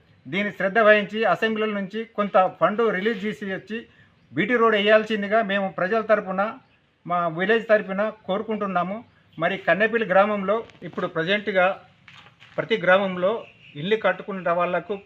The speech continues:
పేద మహిళలకు, పేద మరి పేదలకు ఇల్లు ప్రధానమంత్రి ఆవాస్ యోజన పథకం కేంద్ర ప్రభుత్వం నుండి ఉన్నది. దాన్ని ఇక్కడ ఇందిరమ్మ అయినా అని పెట్టిండ్రు. సరే, సంతోషమే.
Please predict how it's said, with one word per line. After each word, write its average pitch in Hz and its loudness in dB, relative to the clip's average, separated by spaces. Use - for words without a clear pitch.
పేద 180 0
మహిళలకు, 170 -4
పేద 160 -2
మరి 165 0
పేదలకు 170 0
ఇల్లు 170 -4
ప్రధానమంత్రి 185 0
ఆవాస్ 180 4
యోజన 185 0
పథకం 170 -2
కేంద్ర 180 -2
ప్రభుత్వం 175 -6
నుండి 175 -6
ఉన్నది. 160 -4
దాన్ని 185 0
ఇక్కడ 180 -2
ఇందిరమ్మ 180 0
అయినా 175 0
అని 165 -6
పెట్టిండ్రు. 160 -6
సరే, 190 2
సంతోషమే. 170 -2